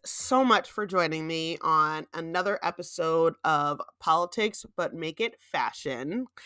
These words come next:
And I want you guys to check out my book that is available on Amazon Kindle. And it is called Seventy-two Hours of Hell, My Time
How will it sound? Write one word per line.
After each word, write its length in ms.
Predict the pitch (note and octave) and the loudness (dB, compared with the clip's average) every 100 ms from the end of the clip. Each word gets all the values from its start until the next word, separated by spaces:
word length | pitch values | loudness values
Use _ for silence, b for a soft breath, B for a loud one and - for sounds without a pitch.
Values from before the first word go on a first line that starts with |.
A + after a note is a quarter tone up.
| B B B _ | B B B _
And 640 | F#3 F3+ F3+ F3 F3 E3+ F3 - | -2 0 2 2 0 -2 -2 2
I 120 | F3 | 2
want 280 | F#3 G3 G#3 | 6 4 4
you 100 | G#3 | 4
guys 400 | F#3+ F#3 F#3+ - | 6 6 2 -6
to 460 | - G#3 G3 F3+ - | -6 -2 2 2 2
check 380 | - - G3 - - | -4 4 4 4 6
out 360 | F3 C4 - - - | 8 8 2 -8 -8
my 360 | F3+ F3 D3+ D3+ | -2 2 2 2
book 420 | D3 G3 C4+ - - | 0 0 0 -2 2
that 220 | F3 - | 4 4
is 300 | F3 F3 D3+ | 2 -2 -2
available 760 | - D3+ D#3+ E3+ F#3+ A3 A#3+ A#3+ - | -8 -8 -4 -4 -2 -2 -2 0 6
on 500 | E3 D#3 D3+ D3+ D3+ - | 8 8 6 0 -8 -4
Amazon 760 | F3 E3+ E3 D#3+ D3+ D3 D3+ - - | -2 0 0 4 4 4 0 -6 -6
Kindle. 640 | - F3+ G3+ A#3+ E4+ F#4+ _ B B B - | -2 0 2 4 2 0 _ B B B -6
And 140 | F3 | -4
it 100 | - | 0
is 200 | F#3 F#3 | 0 -2
called 480 | - F#3 E3+ D#3+ D#3 - | -2 4 6 6 2 -4
Seventy-two 640 | - F3 F3 F3 - F#3 | -2 -2 -2 -6 -2 2
Hours 380 | D#3+ E3 E3 D#3+ | 4 4 2 0
of 200 | D3 D3 | -8 -8
Hell, 480 | - G3+ G3 A3 - | 2 4 6 4 0
My 300 | E3 D#3+ D3+ | -4 -4 -4
Time 480 | - D#3+ D#3+ D#3+ | -6 -2 0 0